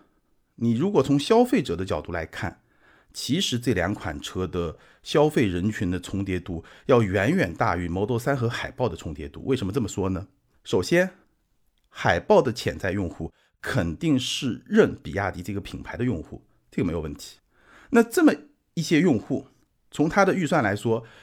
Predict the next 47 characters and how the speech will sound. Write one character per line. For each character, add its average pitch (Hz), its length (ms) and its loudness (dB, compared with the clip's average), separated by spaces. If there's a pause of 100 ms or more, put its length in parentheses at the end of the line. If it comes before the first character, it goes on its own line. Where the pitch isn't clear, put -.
(140)
基 208 180 -2
本 113 160 2
上 113 160 0
就 120 100 0
是 - 140 -8
二 160 180 2
十 - 140 0
来 113 140 2
万 139 100 2
的 113 80 0
预 131 100 0
算 110 220 0
要 110 140 2
去 117 120 -4
买 87 200 0
一 80 80 -4
辆 95 180 -2
纯 - 180 -4
电 110 140 -2
的 90 80 -4
轿 76 180 -4
车， - 280 -10 (120)
就 107 140 -2
这 123 100 -4
么 120 60 2
一 107 80 -2
波 117 180 0
人。 85 280 -6 (220)
而 156 120 6
这 233 100 4
波 208 160 10
人 131 200 8
呢， 143 160 2 (400)
他 - 100 0
一 - 100 -2
定 143 160 2
是 113 180 -2
认 165 220 2
可 92 200 -4
比 76 140 -12
亚 95 140 -2
迪 95 120 -8
品 87 180 -8
牌， 82 160 -6
或 151 160 0
者 110 160 0
更 123 340 2